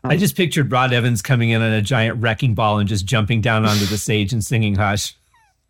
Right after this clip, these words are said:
Speaker 1: <laughs> I wanna see that now.
Speaker 2: All right, here it comes. <laughs>
Speaker 1: Come on, Rod.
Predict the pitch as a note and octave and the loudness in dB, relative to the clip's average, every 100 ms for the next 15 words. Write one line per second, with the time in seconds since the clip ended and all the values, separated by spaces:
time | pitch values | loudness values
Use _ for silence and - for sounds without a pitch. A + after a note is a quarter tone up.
0 | _ - - - B3+ - C#4+ - - _ | _ -10 -8 -10 -10 -10 -12 -10 -14 _
1 | - - - - - - - _ - - | -10 -8 -6 -8 -8 -10 -10 _ -20 -14
2 | - G#2 - - E3 D#3 C3+ C#3+ A#2+ A#2+ | -14 -12 -8 -2 0 2 2 2 2 2
3 | A#2+ A#2 A#2 D#3+ G#3 G#3+ E3+ A#3+ F4 E4+ | 2 2 0 0 0 0 0 0 0 -2
4 | F#4 D#4 A#3+ G3+ E3 D3+ C#3+ B2+ - - | -2 0 0 0 0 -2 -2 -2 -4 -6
5 | - - - F5+ D#5+ C5+ D5+ C#5 A4+ C4+ | -8 -4 -4 -2 -4 -2 -2 -4 -4 -4
6 | - B3 - G#3+ - - - E3 E3+ F#3 | -4 -6 -4 -6 -6 -8 -6 -2 0 0
7 | E3+ D3 D3 D3 | 0 2 2 2